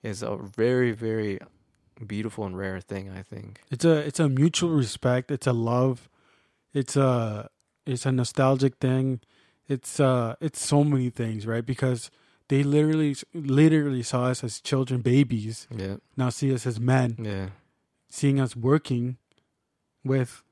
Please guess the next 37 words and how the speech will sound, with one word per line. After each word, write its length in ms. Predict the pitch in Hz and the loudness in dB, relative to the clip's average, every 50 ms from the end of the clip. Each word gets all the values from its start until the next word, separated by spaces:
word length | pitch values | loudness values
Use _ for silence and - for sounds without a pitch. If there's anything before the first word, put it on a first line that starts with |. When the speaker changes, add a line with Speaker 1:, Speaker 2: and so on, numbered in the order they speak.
| _ _ _ _ _ _ _ _ _ _ _ _ - - | _ _ _ _ _ _ _ _ _ _ _ _ -18 -10
Speaker 2:
like, 260 | - 127 120 117 - | -6 -6 -4 -2 0
within 280 | 143 123 - 151 147 147 | 0 2 4 4 4 4
the, 340 | 139 127 120 113 113 117 - | 4 0 0 -2 -6 -10 -10
the, 440 | - 127 127 123 117 113 113 117 - - | -10 -6 -4 -2 -2 -2 -4 -6 -10 -12
the, 460 | 135 143 131 135 131 120 117 117 - - _ - 120 - _ _ _ _ _ - | -14 -12 -6 -6 -4 -4 -4 -6 -10 -14 _ -20 -20 -20 _ _ _ _ _ -4
the 100 | 151 - | -4 -2
Christian 480 | - - 147 - - - 135 123 120 | 2 2 2 2 2 -2 -2 -2 0
realm 400 | 120 123 127 123 113 113 120 117 _ - | 2 2 0 0 -2 -4 -8 -10 _ -6
Speaker 1:
Mm-hmm. 540 | 127 113 104 104 107 101 101 98 98 95 95 - - _ _ - | -4 -4 -4 -4 -4 -4 -4 -6 -6 -8 -10 -12 -16 _ _ -4
Speaker 2:
and 180 | - 139 131 120 | -2 -2 -2 0
seeing 340 | - - 143 143 143 139 135 | 2 4 4 4 4 4 4
how 200 | 123 135 139 139 | 4 4 4 4
much 400 | 139 139 139 120 - - - - | 4 2 2 0 -2 -8 -6 0
God 220 | - 127 127 117 | 2 2 2 2
has 180 | 123 123 - - | 2 -2 -4 -6
changed 460 | - - 139 139 139 127 113 - - | -6 -2 0 0 0 -2 -4 -8 -12
us. 300 | 101 98 98 - - - - | -12 -12 -14 -16 -18 -16 -10
Speaker 1:
Right. 300 | 98 92 92 92 92 139 - _ _ _ - | -8 -6 -6 -6 -8 -10 -16 _ _ _ -8
Speaker 2:
Right? 260 | 113 117 127 143 147 | -4 -2 -2 -2 -2
Like, 340 | 139 120 120 123 131 - - _ _ _ _ _ _ _ _ _ _ _ _ _ _ - | -2 -2 -2 -4 -4 -6 -10 _ _ _ _ _ _ _ _ _ _ _ _ _ _ -8
I 160 | - 127 131 | -4 -2 0
know, 460 | 131 139 143 143 143 139 131 127 - - - - | 2 4 4 4 4 2 0 -2 -6 -12 -16 -12
like, 360 | - 160 151 139 117 - - | -10 -8 -8 -8 -8 -10 -6
I 80 | - 131 | -2 2
know 120 | 151 151 | 4 6
when 120 | 151 151 143 | 6 6 6
I 100 | 135 127 | 4 2
see 200 | - - - 135 | 0 0 0 0
your 220 | 123 123 131 127 127 | 0 2 0 0 0
dad, 260 | 123 117 117 117 113 | 0 -2 -2 -2 -2
man, 160 | 120 120 123 | -2 -2 -2
that's 220 | 123 123 117 - | -2 -2 -4 -6
just, 200 | - 120 113 - | -8 -6 -6 -4
like, 200 | 131 113 113 - | -4 -4 -4 -6
it's 120 | 120 113 - | -2 4 6
always 320 | 143 135 127 113 101 - | 6 6 6 4 0 -4
love. 320 | 110 107 104 101 104 - | -6 -6 -6 -8 -10 -14